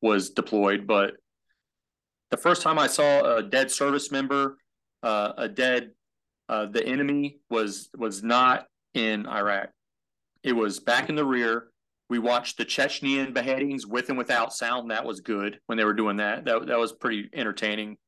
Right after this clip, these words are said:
after the fact. But we had the opportunity to talk about it amongst our peers in the rear so that when we did face it,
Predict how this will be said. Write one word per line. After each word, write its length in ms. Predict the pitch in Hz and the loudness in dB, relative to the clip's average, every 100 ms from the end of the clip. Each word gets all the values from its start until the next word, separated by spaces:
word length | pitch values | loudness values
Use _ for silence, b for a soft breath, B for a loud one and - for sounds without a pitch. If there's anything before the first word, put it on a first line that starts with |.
| _ - | _ -2
after 240 | 101 - | -2 -2
the 60 | 90 | -2
fact. 320 | 101 98 - _ _ _ _ _ _ - | -2 -2 -4 _ _ _ _ _ _ 2
But 340 | 123 113 110 - _ | 6 6 4 -6 _
we 180 | 127 143 | 6 8
had 180 | 151 160 | 8 8
the 100 | 160 | 6
opportunity 500 | 143 123 143 135 123 | 4 2 2 4 2
to 280 | - 110 98 - | 0 -2 -4 -2
talk 300 | 131 135 135 | 4 4 4
about 280 | 107 101 98 | 2 2 0
it 160 | - _ _ _ - | -4 _ _ _ -6
amongst 320 | 117 117 - | -4 -4 -2
our 80 | 110 | -4
peers 720 | - 127 117 104 107 - - _ _ _ _ - | -2 0 0 -2 -6 -12 -14 _ _ _ _ 0
in 160 | 139 | 2
the 80 | 160 | 6
rear 400 | 147 170 143 107 | 6 6 6 6
so 120 | - | 4
that 140 | 120 110 | 2 2
when 140 | 120 | 2
we 80 | 120 | 0
did 340 | 107 151 160 - - | 0 0 0 -6 -8
face 320 | - 117 - | -2 0 0
it, 200 | 110 - | -4 -6